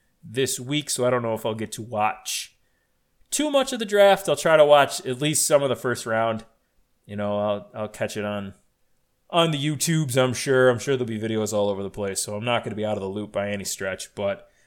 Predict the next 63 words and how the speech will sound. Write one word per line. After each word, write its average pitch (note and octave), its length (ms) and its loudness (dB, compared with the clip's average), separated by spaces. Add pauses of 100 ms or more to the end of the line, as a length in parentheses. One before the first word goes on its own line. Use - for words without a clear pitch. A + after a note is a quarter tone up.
(240)
you C3+ 80 -4
know, D#3 140 6
I D#3 120 4
could F#3+ 160 8
have D#3+ 120 2
just C#3+ 160 0
sat C3+ 200 6
here B2+ 200 2
and A2 80 -4
gave A#2+ 220 2
you A#2 100 -4
my A2+ 180 0
analysis, G#2+ 500 -2
gave A2 220 -6
you G#2+ 80 -4
who G#2+ 140 0
I G#2+ 100 0
thought G2+ 520 -4 (400)
was B2 120 -6
gonna A2+ 180 -2
go G#2 100 -4
where, C3+ 320 8
who A2 140 0
I'd G#2 100 -2
like G#2+ 140 0
to G#2+ 80 -10
see - 100 -6
the F#2 80 -16
Bills G#2+ 320 -2
take, G#2+ 300 -2
who G#2+ 120 -2
I'd G2+ 120 -4
like G2 180 -6
to G2 60 -16
see F#2 460 -10 (360)
do F#2+ 100 -20
this, G#2+ 300 -4
who G#2 100 -8
I'd G#2 120 -2
like A#2+ 160 0
to A#2 60 -12
see E3 200 -8
do A3+ 180 -12
that. G3 420 2
But C#3+ 360 6
I C3 100 -4
figured C3 440 -4
doing B2 240 -2
a G#2+ 60 -6
redraft A2+ 540 0
would A2 80 -6
have G2+ 80 -8
been G#2+ 100 -8
more C#3+ 200 4
fun B2+ 340 2
because G#2+ 380 -4
we G#2 80 -12
could A2 120 -6
have G#2 80 -6
got G2+ 160 -2
to F#2 60 -12
see G2+ 380 -8 (360)
what - 600 -2